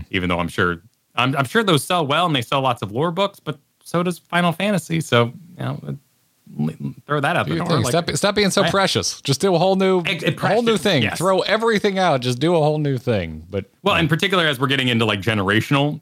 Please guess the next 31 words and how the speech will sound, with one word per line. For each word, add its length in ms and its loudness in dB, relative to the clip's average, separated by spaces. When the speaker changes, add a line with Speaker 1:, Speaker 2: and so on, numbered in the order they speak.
Speaker 1:
game 220 2
design 340 2
here 180 2
in 80 2
that 160 -2
sense, 300 -2
like, 180 0
you 60 -4
know, 260 0
Chris 280 -4
Metzen 320 -4
passed 320 -4
on 280 2
to 80 -4
the 80 -2
next 300 -4
and 80 -2
the 60 -2
next 260 -2
and 80 -6
the 60 -2
next. 200 0
Speaker 2:
Oh, 60 -2
oh, 60 4
Speaker 1:
Like, 140 -2
Speaker 2:
uh, 260 2
Speaker 1:
we're 60 4
Speaker 2:
until 260 2
he 100 2
came 340 0
back 260 2